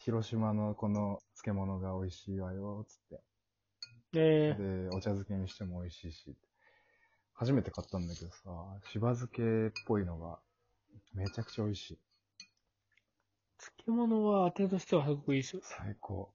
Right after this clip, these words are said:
Speaker 1: <clears throat> 一番、あの、罪悪感がない。なんか。
Speaker 2: そうっすね。
Speaker 1: うん。
Speaker 2: いや、漬物はいいっすよ。
Speaker 1: 塩分やばいんだけどね、多分。
Speaker 2: そう、塩分はやばいっすよ。
Speaker 1: うん。
Speaker 2: まあでも、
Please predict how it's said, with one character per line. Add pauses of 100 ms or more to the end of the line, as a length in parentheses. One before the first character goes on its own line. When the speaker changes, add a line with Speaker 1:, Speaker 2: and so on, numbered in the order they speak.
Speaker 1:
<clears throat>
一
番、
あ
の、
罪
悪
感
が
な
い。 (180)
な
ん
か。 (800)
Speaker 2:
そ
う
っ
す
ね。
Speaker 1:
う
ん。
Speaker 2:
い (1800)
や、
漬
物
は
い
い
っ
す
よ。 (100)
Speaker 1:
塩
分
や
ば
い
ん
だ
け
ど
ね、
多
分。
Speaker 2:
そ
う、
塩
分
は
や
ば
い
っ
す
よ。
Speaker 1:
う
ん。 (640)
Speaker 2:
ま
あ
で
も、